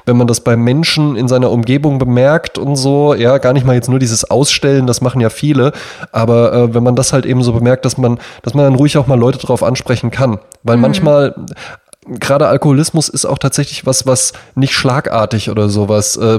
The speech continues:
Speaker 1: und
Speaker 2: Ja.
Speaker 1: plötzlich bin ich Alkoholiker, sondern das schleicht sich halt eben so ein. Ja? Ne?
Speaker 2: Eben,
Speaker 1: Also
Speaker 2: eben.
Speaker 1: da ruhig, kann man, kann man ruhig auch mal aufmachen, muss man jetzt niemanden irgendwie bloßstellen vor der Gruppe oder sowas, das bringt auch alles nichts, aber gerade bei guten Freunden, wenn man irgendwie das Gefühl hat,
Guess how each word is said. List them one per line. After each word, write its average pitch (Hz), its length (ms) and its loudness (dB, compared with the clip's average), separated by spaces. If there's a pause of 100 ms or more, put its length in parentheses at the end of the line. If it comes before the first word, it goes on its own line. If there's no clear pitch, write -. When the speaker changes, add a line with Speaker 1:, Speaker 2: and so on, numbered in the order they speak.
(140)
Speaker 1:
und 120 160 2
Speaker 2:
Ja. 147 100 -2
Speaker 1:
plötzlich 127 300 -2
bin 127 100 0
ich 117 120 -2
Alkoholiker, 117 580 0
sondern 110 260 0
das 107 120 0
schleicht 117 340 -2
sich - 180 -4
halt 110 140 -2
eben 110 160 -4
so 110 140 0
ein. 98 360 0
Ja? 110 200 -2
Ne? 143 140 -6
Speaker 2:
Eben, 151 200 0
Speaker 1:
Also 117 240 0
Speaker 2:
eben. - 20 -4
Speaker 1:
da 131 260 2 (400)
ruhig, 160 300 0
kann 165 140 2
man, 160 160 2
kann 147 120 2
man 156 80 2
ruhig 160 200 2
auch 151 40 2
mal 135 120 2
aufmachen, 143 380 0 (180)
muss 143 160 0
man 156 80 4
jetzt 131 180 0
niemanden 143 340 2
irgendwie 131 300 2
bloßstellen 143 680 0
vor 143 140 -2
der 131 120 0
Gruppe 143 480 0
oder 127 220 0
sowas, 127 260 0
das 120 160 0
bringt 156 240 0
auch - 160 -2
alles 131 280 0
nichts, - 480 -2
aber 117 300 2 (400)
gerade 139 240 0
bei 139 140 0
guten 143 260 0
Freunden, 135 440 0
wenn 127 80 2
man 127 100 2
irgendwie 127 200 2
das 117 140 -2
Gefühl 135 380 0
hat, 131 300 -2